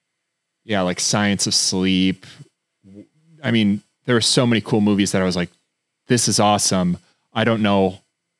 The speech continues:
anything about that kind of stuff, but it, that was where, like, the love kind of started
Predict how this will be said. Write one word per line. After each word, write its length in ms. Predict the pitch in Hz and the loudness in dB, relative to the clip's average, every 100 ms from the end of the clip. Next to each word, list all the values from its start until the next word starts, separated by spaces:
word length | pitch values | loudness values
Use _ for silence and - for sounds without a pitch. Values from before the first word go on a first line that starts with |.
| - | -2
anything 360 | 127 110 110 | 0 2 0
about 300 | 101 107 107 | 2 0 0
that 160 | 95 87 | -2 -4
kind 180 | 95 82 | -4 -2
of 60 | |
stuff, 340 | - 95 87 - | -2 -2 -4 -4
but 160 | 101 95 | -4 -4
it, 200 | 95 - | -6 -4
that 120 | 104 | -2
was 180 | 98 98 | 0 -2
where, 180 | 101 92 | -2 0
like, 220 | 90 - | -2 -2
the 120 | 101 | -4
love 380 | 90 92 90 - | 0 0 0 -2
kind 180 | 101 90 | -4 -2
of 80 | |
started 320 | - 95 87 | -2 -2 -2